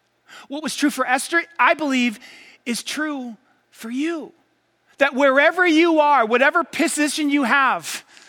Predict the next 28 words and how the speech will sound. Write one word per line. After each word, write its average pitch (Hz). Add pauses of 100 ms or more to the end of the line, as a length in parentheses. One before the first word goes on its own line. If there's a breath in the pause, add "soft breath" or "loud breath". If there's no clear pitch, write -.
(220 loud breath)
whatever 294
resources 302
you 294
have, 233 (340 loud breath)
in 339
this 339
moment, 302
God 285
has 247
allowed 254
you 311
to 277
be 277
where 269
you 294
are 254
in 302
this 294
moment 269 (300 loud breath)
at 240
such -
a 320
time 294
as 247
this 262 (440 soft breath)
to 214
take -
action, 190